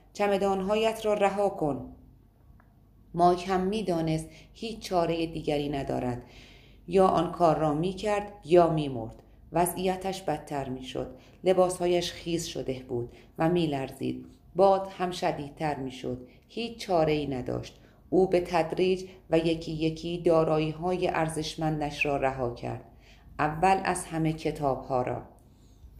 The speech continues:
پاورقی. اینجا کتاب‌ها می‌توانند نشانهٔ اطلاعات و دانش قدیمی باشند و عکس‌ها نشانهٔ خاطرات و یادآوری‌های گذشتهٔ زندگی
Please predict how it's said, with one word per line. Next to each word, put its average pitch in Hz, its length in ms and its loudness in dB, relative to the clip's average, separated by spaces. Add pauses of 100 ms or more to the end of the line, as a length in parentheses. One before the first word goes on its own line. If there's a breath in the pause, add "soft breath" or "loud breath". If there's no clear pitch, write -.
(420)
پاورقی. 143 720 4 (800)
اینجا 208 340 -2
کتاب‌ها 196 600 0
می‌توانند 175 840 2 (240 loud breath)
نشانهٔ 175 680 -2
اطلاعات 156 800 0 (220 loud breath)
و 156 100 4
دانش 165 500 4
قدیمی 160 600 0
باشند 123 480 -4 (340 loud breath)
و 147 120 0
عکس‌ها 190 800 2 (180)
نشانهٔ 170 640 -2
خاطرات 160 800 0 (240 loud breath)
و 156 100 0
یادآوری‌های 156 1040 -2
گذشتهٔ 175 640 -2
زندگی 147 640 0